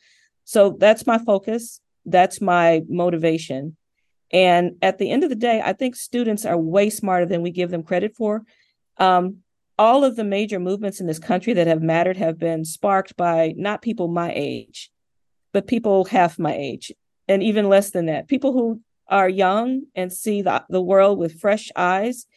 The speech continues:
and, um, with an innocence that I think we lose, a-, as is demonstrated in the current debates that have, frankly, nothing to do with the students and everything to do with controversy. I think the students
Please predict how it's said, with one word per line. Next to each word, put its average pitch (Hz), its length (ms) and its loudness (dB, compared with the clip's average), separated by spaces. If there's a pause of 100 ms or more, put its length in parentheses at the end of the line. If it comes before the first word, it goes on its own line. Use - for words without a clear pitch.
(480)
and, 185 420 4 (240)
um, 175 200 2 (100)
with 226 220 -6
an - 80 -8
innocence 269 400 -2
that 226 100 2
I 220 60 2
think 240 240 -6
we 196 100 -6
lose, 180 680 -2 (680)
a-, 170 220 6 (260)
as 190 180 -10 (100)
is 175 80 0
demonstrated 190 580 -2
in 180 120 -4
the 180 160 -6
current 180 240 -2 (200)
debates 175 380 -2
that 170 120 0
have, 180 240 4 (420)
frankly, 240 400 0
nothing 214 180 0
to 185 140 -6
do 185 60 0
with 175 140 -4
the 160 60 -16
students 190 480 -2
and 165 100 -4
everything 180 420 -2
to 170 80 -10
do 165 140 0
with 151 100 -6 (120)
controversy. 175 420 -4
I 208 180 2
think 311 220 -2
the 196 80 -6
students 196 680 0